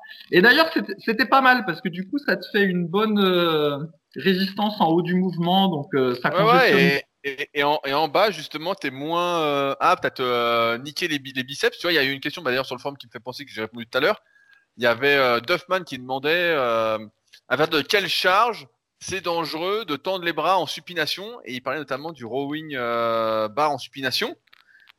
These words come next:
Speaker 2: Et, euh, bah, je lui disais, euh, qu'à, les réponses, euh, simples, c'est, euh, d'expérience, c'est que dès que tu dépasses soixante, soixante-dix kilos en tordant les bras à fond, bah, j'ai envie de dire, c'est pas très sain, euh,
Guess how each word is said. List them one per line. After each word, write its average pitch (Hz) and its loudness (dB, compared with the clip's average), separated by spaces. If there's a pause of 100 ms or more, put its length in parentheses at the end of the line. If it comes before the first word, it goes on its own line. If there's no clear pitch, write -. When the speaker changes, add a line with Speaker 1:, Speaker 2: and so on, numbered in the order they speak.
(200)
Speaker 2:
Et, 170 4
euh, 113 2
bah, 113 -4
je 110 -10
lui 113 -16
disais, 135 -2
euh, 104 -2
qu'à, 98 -8 (100)
les 113 -4
réponses, 135 -2
euh, 143 -4
simples, 151 -6 (540)
c'est, 143 0
euh, 110 0
d'expérience, 156 -2
c'est 139 -12
que 135 -8
dès 127 -6
que - -20
tu 143 -20
dépasses 151 -2
soixante, 151 -10
soixante-dix 147 -12
kilos 165 -8
en 139 -2
tordant 160 -2
les 151 2
bras 147 2
à 147 2
fond, 170 -16 (400)
bah, 117 -2
j'ai 120 -4
envie 123 -4
de 127 -14
dire, 156 -4
c'est - -12
pas 139 -4
très - -4
sain, 160 -6
euh, 113 -6